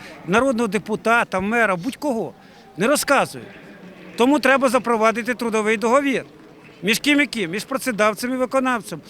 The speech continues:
Ви, наприклад, працедавець, я виконавець. Я,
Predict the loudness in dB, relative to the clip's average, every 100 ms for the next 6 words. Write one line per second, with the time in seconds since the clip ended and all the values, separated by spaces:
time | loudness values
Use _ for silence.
0 | -14 -2 2 2 2 0 -2 -4 0 2
1 | 4 2 0 -2 -2 -2 -4 -2 -4 -6
2 | -10 -16 -18 -2 2 4